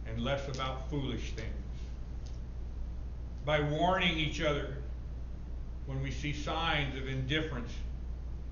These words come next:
signs of worldliness. Back in our text in verse fourteen, we read,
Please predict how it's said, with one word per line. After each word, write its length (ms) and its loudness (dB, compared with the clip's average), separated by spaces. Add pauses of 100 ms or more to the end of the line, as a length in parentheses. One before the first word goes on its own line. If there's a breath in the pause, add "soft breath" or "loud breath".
signs 460 2
of 220 -2
worldliness. 720 2 (1600)
Back 240 4
in 80 2
our 160 2
text 400 2
in 100 0
verse 240 2
fourteen, 640 0
we 120 0
read, 440 2